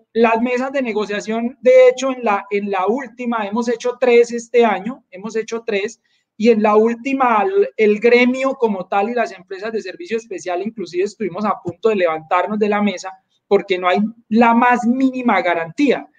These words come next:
No hay voluntad del gobierno, no hay voluntad de ninguna institución de querer ponerle coto a esto, sino que sencillamente han acatado criterios, eh, eh, subjetivos,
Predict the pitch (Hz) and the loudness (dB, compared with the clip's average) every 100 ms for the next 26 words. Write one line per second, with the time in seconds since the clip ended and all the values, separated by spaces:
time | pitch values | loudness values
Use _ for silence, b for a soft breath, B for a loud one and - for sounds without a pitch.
0 | b b - 214 254 262 277 277 269 269 | b b 4 6 8 8 6 4 4 6
1 | 269 233 208 - 233 247 233 208 247 269 | 6 4 0 2 4 2 2 0 2 2
2 | 185 156 _ _ _ _ 196 233 247 262 | 0 -8 _ _ _ _ 0 2 4 4
3 | 262 262 262 240 202 - 226 240 254 254 | 4 4 4 4 -2 -2 0 0 0 -2
4 | 214 196 208 247 240 226 214 196 214 220 | -2 -2 -4 -4 -8 -12 -10 -6 -2 0
5 | 220 240 214 196 196 - 226 233 233 233 | 2 2 0 -4 -4 -4 0 2 2 2
6 | 233 233 247 233 233 233 226 220 _ _ | 2 4 4 4 4 0 -10 -12 _ _
7 | _ - 214 214 202 208 190 180 226 220 | _ -6 0 0 2 -2 -2 -8 -4 0
8 | 247 254 233 226 240 233 - _ - 226 | 2 2 -2 4 2 2 -4 _ -2 2
9 | 233 254 247 214 190 190 240 226 233 233 | 4 2 0 -2 -2 0 4 4 4 2
10 | - _ 226 196 190 220 214 220 240 233 | -4 _ -6 -6 0 4 4 4 2 2
11 | - _ _ _ 202 196 185 180 185 196 | -12 _ _ _ -4 -2 -2 -4 -4 -4
12 | 185 175 - _ _ _ _ _ _ - | -2 -6 -8 _ _ _ _ _ _ -2
13 | 311 285 208 233 240 294 262 233 226 - | 2 2 2 2 4 4 4 4 2 -10